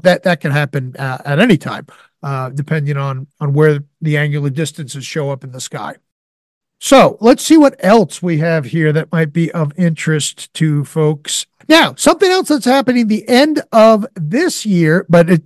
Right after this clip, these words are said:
it sets the stage off to be very nice, I think, for the beginning of, uh, twenty twenty-four. And that is right now, you've got Jupiter, which is the planet of expansion.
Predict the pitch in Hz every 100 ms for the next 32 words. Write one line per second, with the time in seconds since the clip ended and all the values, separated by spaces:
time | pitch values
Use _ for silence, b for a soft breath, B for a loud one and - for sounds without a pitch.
0 | - 151 - 214 - - 180 - 208 208
1 | 170 165 156 147 - _ _ _ _ _
2 | - 160 170 165 143 180 175 165 180 170
3 | 147 - 180 151 - 160 147 170 147 165
4 | 156 165 160 147 _ _ _ _ - 139
5 | - 175 156 156 147 127 143 131 - B
6 | B B 180 196 196 190 - 208 359 -
7 | 262 220 165 - _ _ _ _ _ _
8 | _ _ _ _ 240 220 233 247 175 151
9 | 320 330 170 175 185 202 190 190 - 180
10 | 190 202 233 247 240 - - 262 285 262
11 | 175 165